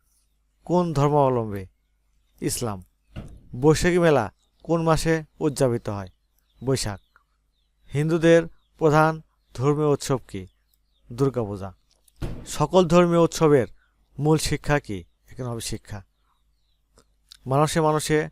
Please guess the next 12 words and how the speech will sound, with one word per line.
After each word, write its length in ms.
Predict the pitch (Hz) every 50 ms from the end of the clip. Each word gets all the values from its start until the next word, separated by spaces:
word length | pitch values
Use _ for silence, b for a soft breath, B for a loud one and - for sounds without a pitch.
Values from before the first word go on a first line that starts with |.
| _ _ _ _
সম্প্রীতি। 640 | - - - 147 139 120 113 117 107 - - 101 92 - _ _ _ _ _ _ _ _ _ _ _ -
শহুরে 400 | - - - - 160 165 180 185 185
সংস্কৃতিকে 640 | 180 - - 175 170 - - 175 143 151 135 131 110 95 - _ _ _ _ -
কয় 180 | - 147 156 151
ভাগে 280 | 139 147 143 139 151 151 151 - _ _
ভাগ 160 | - 123 127 - -
করা 180 | - 110 107
যায়? 200 | 95 95 92 87 - _ _ _ _ _ _ _ -
দুই 160 | 131 135 123
ভাগে। 300 | 101 101 98 87 92 90 - _ _ _ _ _ _ _ _ _ _ _ _ _ _ _ _ _ _ _ _ _ _ -
গ্রামীণ 360 | 107 147 156 170 180 185 180
জীবনে 360 | 160 170 175 165 160 143 123